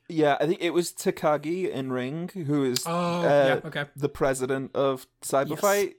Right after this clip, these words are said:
Speaker 1: He's
Speaker 2: Yes.
Speaker 1: no-, he's Noah's president. He's D D T's president. He's
Speaker 2: Yeah, yeah.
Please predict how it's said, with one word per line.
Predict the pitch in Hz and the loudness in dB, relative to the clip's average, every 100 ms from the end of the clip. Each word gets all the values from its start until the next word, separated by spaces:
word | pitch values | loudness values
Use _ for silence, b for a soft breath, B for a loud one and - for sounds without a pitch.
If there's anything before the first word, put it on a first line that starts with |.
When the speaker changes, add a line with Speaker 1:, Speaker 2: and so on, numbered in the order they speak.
| - | -10
Speaker 1:
He's | 165 139 135 | -2 -2 0
Speaker 2:
Yes. | 151 | 0
Speaker 1:
no-, | 139 127 | 0 0
he's | 139 151 | -2 -2
Noah's | 143 135 123 135 | 0 0 2 0
president. | - 135 131 131 131 127 | 0 -2 0 -2 -4 -6
He's | 117 135 127 | -10 -8 -6
D | 135 | -4
D | 127 127 | -4 -6
T's | 131 120 | -6 -6
president. | - 104 123 120 113 - | -4 -6 -6 -8 -10 -14
He's | 127 131 123 | -10 -10 -6
Speaker 2:
Yeah, | 151 139 - | -8 -8 -12
yeah. | 147 | -14